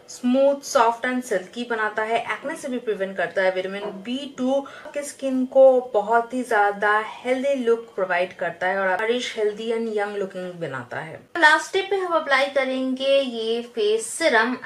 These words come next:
and इसे आप every day और night use कर सकते हो अपने face और neck पे। आपको इसे dropper की मदद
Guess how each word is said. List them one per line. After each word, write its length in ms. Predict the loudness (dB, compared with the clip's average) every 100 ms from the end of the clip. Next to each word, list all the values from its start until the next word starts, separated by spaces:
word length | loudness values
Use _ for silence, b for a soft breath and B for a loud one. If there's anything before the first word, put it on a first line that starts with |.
| 0
and 260 | 2 0
इसे 340 | -2 -4 -2 -2
आप 400 | 2 0 -2 -16 -8
every 380 | -6 -6 -6 -6 -6 -4 4
day 220 | 4 4 2
और 180 | 2 0
night 360 | -4 -4 -4 -6
use 260 | -8 -6
कर 120 | -6
सकते 300 | -6 -8 -8
हो 100 | -6
अपने 220 | -6 -8 -10 -4
face 280 | -2 0 -2
और 200 | -6 -6
neck 260 | -10 -12 -6
पे। 140 | -6 -6 B B 4
आपको 380 | 4 4 -2
इसे 240 | -4 -2 -2
dropper 520 | 0 2 2 0 -2
की 80 | -2
मदद 420 | -4 -2 0 -2